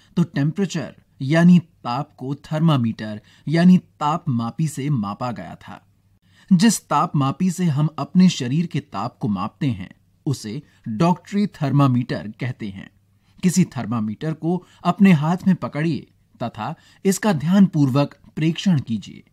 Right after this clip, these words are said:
यदि आपके पास थर्मामीटर नहीं है, तो अपने मित्र के साथ सम्मिलित हो जाइए। डॉक्टरी थर्मामीटर चित्र चार दशमलव दो में बताए अनुसार प्रतीत होता है। यहाँ पृष्ठ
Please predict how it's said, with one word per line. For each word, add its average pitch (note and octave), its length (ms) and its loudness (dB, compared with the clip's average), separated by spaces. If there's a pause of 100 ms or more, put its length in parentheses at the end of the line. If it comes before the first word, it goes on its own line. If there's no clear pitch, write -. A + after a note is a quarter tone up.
(380)
यदि E3+ 260 6
आपके F3 320 2
पास B2+ 400 -4
थर्मामीटर A2 540 -6
नहीं G#2+ 340 -2
है, F#2+ 180 -12 (380)
तो G3+ 60 2
अपने G#3 220 6
मित्र F3+ 380 2
के E3+ 140 -2
साथ B2+ 280 -4 (180)
सम्मिलित E3+ 600 0
हो G2+ 100 -12
जाइए। F2 400 -16 (640)
डॉक्टरी F3 540 2
थर्मामीटर C#3+ 760 0
चित्र D#3+ 520 -4
चार F#3 360 -6
दशमलव D#3+ 520 -2
दो C3+ 260 0
में D#3+ 180 4
बताए A2 340 -6
अनुसार G#2+ 680 -8 (220)
प्रतीत E3 380 2
होता F#2+ 220 -14
है। - 240 -18 (600)
यहाँ C3 520 0 (360)
पृष्ठ G#3 320 2